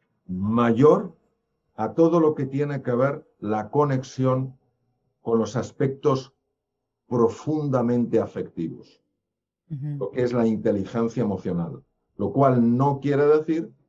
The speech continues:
Speaker 1: que el hombre no la tenga, estoy hablando en general. Las mujeres tenéis una mayor conexión entre los dos lados del cerebro, es decir, estáis,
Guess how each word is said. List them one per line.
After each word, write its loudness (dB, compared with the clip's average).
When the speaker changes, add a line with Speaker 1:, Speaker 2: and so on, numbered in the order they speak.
Speaker 1:
que -4
el -2
hombre 2
no -2
la -4
tenga, -2
estoy -2
hablando 2
en -2
general. -10
Las 0
mujeres 2
tenéis -2
una 2
mayor 4
conexión -2
entre 2
los 0
dos 2
lados 2
del -2
cerebro, -4
es -8
decir, -6
estáis, 0